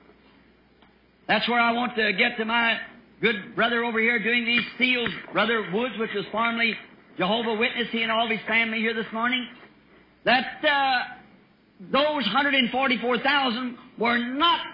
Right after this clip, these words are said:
had anything to do with the Gentiles. They're Jews. See? And it isn't the mystic body of Christ in the earth today. The bride is that mystic body.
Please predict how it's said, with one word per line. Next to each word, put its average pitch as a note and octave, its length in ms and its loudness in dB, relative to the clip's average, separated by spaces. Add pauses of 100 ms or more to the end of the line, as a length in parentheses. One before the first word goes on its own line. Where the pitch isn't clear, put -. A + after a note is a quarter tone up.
had C#4+ 240 2
anything D#4 400 4
to A3+ 80 0
do A3+ 100 2
with G3 100 0
the G3 100 0
Gentiles. F#3 520 0
They're F#3 160 0
Jews. A#3+ 500 -2 (1080)
See? A#3 240 -2 (640)
And A3+ 280 4
it - 20 2
isn't D4 520 0
the F#3 640 0 (420)
mystic G#3+ 420 2 (840)
body A#3 340 2
of F3+ 60 -2 (100)
Christ A3+ 360 0
in G#3 120 -4
the G3 100 4
earth G#3+ 240 0
today. E3+ 480 0 (340)
The D#3 120 -4
bride B3 760 0
is E3+ 160 -2
that G3 240 0
mystic F3 400 -6
body. D3 340 0